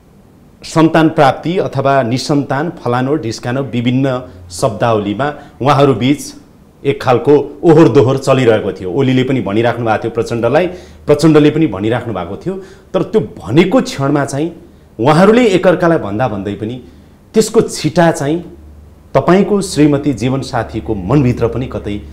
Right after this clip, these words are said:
आयो कि?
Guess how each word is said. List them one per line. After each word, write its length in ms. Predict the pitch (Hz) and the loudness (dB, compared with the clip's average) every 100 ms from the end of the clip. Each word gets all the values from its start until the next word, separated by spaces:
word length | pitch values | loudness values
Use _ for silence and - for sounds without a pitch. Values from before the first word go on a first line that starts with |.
| - - - - - - - | -18 -18 -20 -20 -20 -14 0
आयो 540 | 143 170 208 220 - - - - - - - - | 4 6 4 2 -4 -18 -20 -20 -20 -20 -12 0
कि? 400 | 208 233 226 | 2 2 -4